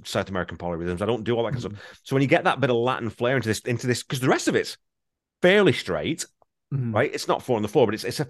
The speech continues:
Speaker 1: it's not quite a backbeat, but it's not far off. But to
Speaker 2: Yeah.
Speaker 1: throw that in, it gives it this weird dynamic that I just absolutely adore. And there's another thing in this song that I, you know, he, he sings, "On the high wire, above the wildfire, an old acrobat, on faulty cable, still he's able not to fall flat."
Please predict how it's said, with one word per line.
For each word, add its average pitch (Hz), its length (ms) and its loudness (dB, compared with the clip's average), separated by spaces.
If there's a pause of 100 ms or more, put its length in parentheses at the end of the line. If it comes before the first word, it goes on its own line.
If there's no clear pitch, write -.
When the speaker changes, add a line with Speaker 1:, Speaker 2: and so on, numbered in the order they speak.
(120)
Speaker 1:
it's - 100 -10
not - 140 -4
quite 117 160 2
a 101 60 0
backbeat, 107 320 2
but 101 80 -6
it's 98 80 -6
not 143 260 4
far 123 340 4
off. 90 240 2 (360)
But 143 100 4
to 147 60 -2
Speaker 2:
Yeah. 120 100 -2
Speaker 1:
throw 127 180 6
that 131 240 6
in, 71 360 0 (420)
it 135 140 -4
gives 170 180 6
it 175 100 6
this 135 140 0
weird 123 360 4
dynamic 107 420 0
that 101 80 -4
I 95 80 -2
just 110 320 -8
absolutely 131 480 -2
adore. 104 220 4 (220)
And 113 80 0
there's 113 140 4
another 143 120 6
thing 135 120 4
in 107 60 2
this 101 100 -2
song 101 140 -2
that 95 80 -4
I, 95 160 2 (380)
you 107 80 -6
know, 90 100 -4
he, 95 180 -6
he 110 100 -8
sings, 104 300 -2 (100)
"On 135 160 -2
the 135 80 2
high 113 260 2
wire, 90 380 0
above 92 280 -4
the 104 80 -4
wildfire, 98 580 0
an 92 80 -2
old 113 200 2
acrobat, 90 560 -2 (280)
on 110 160 2
faulty 135 340 2
cable, 98 560 2 (140)
still 135 300 0
he's 123 180 2
able 87 520 2 (180)
not 95 300 0
to 101 80 -6
fall 90 260 0
flat." - 360 -6